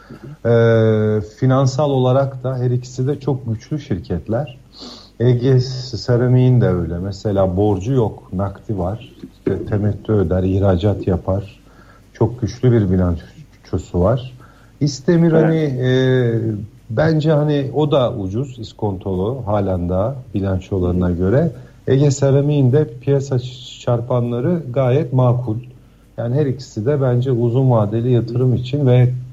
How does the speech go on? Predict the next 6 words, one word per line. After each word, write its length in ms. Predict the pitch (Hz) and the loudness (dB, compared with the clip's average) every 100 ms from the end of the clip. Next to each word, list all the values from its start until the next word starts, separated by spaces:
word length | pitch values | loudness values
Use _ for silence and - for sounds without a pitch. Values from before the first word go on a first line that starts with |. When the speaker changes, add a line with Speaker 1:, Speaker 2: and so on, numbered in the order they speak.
| - | -4
Speaker 1:
temettü 720 | 117 110 117 123 165 175 120 92 | 2 4 2 0 2 2 2 -2
yatırımı 500 | 101 - 98 92 92 | -6 -4 -6 -4 -4
için 440 | 90 - 175 180 - - - - - - | -6 -6 -4 -4 -8 -20 -20 -20 -20 -6
bence 500 | 135 123 110 160 175 | 0 2 2 2 0
şey, 300 | - 135 92 - - - - - | 0 0 0 -2 -14 -20 -12 -2
e, 400 | 110 107 104 | 0 2 0